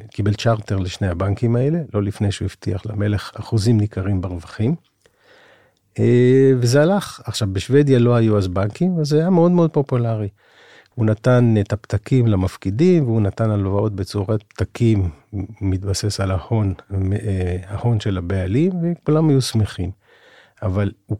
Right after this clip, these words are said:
זה הלך כל כך טוב שנגמר הכסף להלוואות, כי כאילו כל ההון נגמר מהר מאוד, והוא אמר, "איך אני יכול לתת עוד הלוואות? זה עסק רווחי." ואז חלף במוחו הרעיון, אמר, "בנק ההפקדות",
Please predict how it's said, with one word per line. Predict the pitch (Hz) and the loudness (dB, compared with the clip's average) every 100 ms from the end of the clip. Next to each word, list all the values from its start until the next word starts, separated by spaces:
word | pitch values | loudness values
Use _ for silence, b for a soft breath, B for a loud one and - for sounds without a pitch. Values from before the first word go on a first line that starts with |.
| - | -8
זה | 107 98 | -6 -2
הלך | 113 131 | -2 -2
כל | 143 | -2
כך | - 139 | -2 -2
טוב | - 190 | 2 0
שנגמר | 156 117 104 101 113 139 135 | 2 0 0 2 0 0 -4
הכסף | 117 - - 98 - - | -8 -6 -6 -4 -4 -4
להלוואות, | 120 107 107 127 160 104 - | -2 0 2 2 2 2 -4
כי | 98 | -14
כאילו | - 107 98 | -10 -8 -6
כל | - 117 | -2 -2
ההון | 117 - 123 123 107 b b b b 110 | -2 2 4 4 2 b b b b -4
נגמר | 104 113 117 | 0 2 2
מהר | 110 110 | 2 2
מאוד, | 95 92 98 | 0 -2 -4
והוא | 98 | -2
אמר, | 110 127 | -2 -2
"איך | 123 117 123 | -4 -2 0
אני | 123 | 0
יכול | 117 123 | 0 -2
לתת | 117 120 | -2 -2
עוד | 120 120 | -2 -2
הלוואות? | 123 127 180 120 | -2 -2 -2 0
זה | 104 | -2
עסק | 98 117 - | -2 -4 0
רווחי." | 104 104 - 101 95 | 0 0 -4 -4 -2
ואז | 101 151 196 - | -2 0 -2 -4
חלף | - 117 131 | -4 0 4
במוחו | 147 120 113 - 110 | 4 4 2 0 0
הרעיון, | 101 98 98 92 | 0 0 0 -2
אמר, | 101 | -4
"בנק | 101 117 120 | -2 -2 -2
ההפקדות", | 131 - - 101 123 185 - | -6 -8 -8 -2 2 0 0